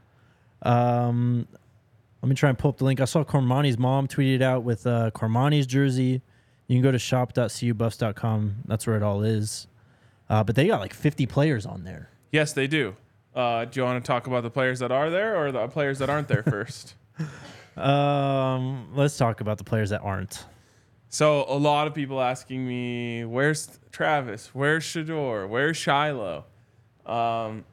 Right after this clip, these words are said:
Speaker 2: and without knowing exactly what, you know, the, uh, individual decisions and why, um, each player has to agree individually to the deal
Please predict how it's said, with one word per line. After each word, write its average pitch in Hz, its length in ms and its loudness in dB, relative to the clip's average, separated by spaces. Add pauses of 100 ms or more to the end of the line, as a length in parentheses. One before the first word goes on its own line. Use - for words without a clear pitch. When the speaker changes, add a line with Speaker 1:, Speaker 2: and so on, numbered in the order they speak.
(120)
Speaker 2:
and 127 720 -4 (560)
without 151 360 2 (220)
knowing 143 540 0 (480)
exactly 143 640 0
what, 123 260 -2 (180)
you 147 120 0
know, 123 280 -2
the, 123 320 0
uh, 113 380 0 (200)
individual 131 600 0
decisions 139 640 -4 (280)
and 120 140 -4
why, 135 420 0 (420)
um, 107 520 -2 (500)
each - 380 -2
player 170 320 2
has 147 220 0
to 143 180 -2
agree 127 760 -4 (220)
individually 135 1120 0 (560)
to 151 240 2
the 131 120 -4
deal 123 680 0